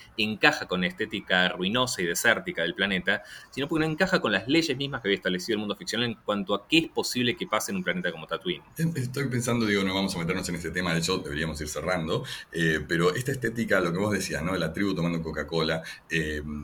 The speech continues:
Speaker 2: o los Power Rangers en Túnez, es una estética muy de dos cosas. Por un lado, de la publicidad, sin duda, donde esto ha sido explotado infinidad de veces, y algo que no nos metimos, pero que es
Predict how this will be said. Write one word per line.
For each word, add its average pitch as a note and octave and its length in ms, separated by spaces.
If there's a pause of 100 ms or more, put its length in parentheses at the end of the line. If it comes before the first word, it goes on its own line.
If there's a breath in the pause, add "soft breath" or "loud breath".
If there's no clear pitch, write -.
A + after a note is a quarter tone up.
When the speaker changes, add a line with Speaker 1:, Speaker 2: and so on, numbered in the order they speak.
(140)
Speaker 2:
o D2+ 80
los D2 140
Power D#2+ 240
Rangers E2 360
en D2+ 100
Túnez, E2+ 440
es C3 140
una A#2 100
estética G#2 360
muy G2 260
de F2 120
dos E2 140
cosas. - 240
Por - 60
un A#2 60
lado, C#3+ 100
de G2 60
la D#2 120
publicidad, D2 520
sin - 180
duda, C#2+ 200
donde C2+ 160
esto C#2 120
ha - 40
sido C#2+ 180
explotado D2 520
infinidad D#2 420
de D#2+ 60
veces, F2+ 320
y G2+ 120
algo A#2+ 240
que F2 140
no D#2 280
nos G2+ 140
metimos, F#2+ 360
pero C#2+ 200
que C#2+ 100
es - 180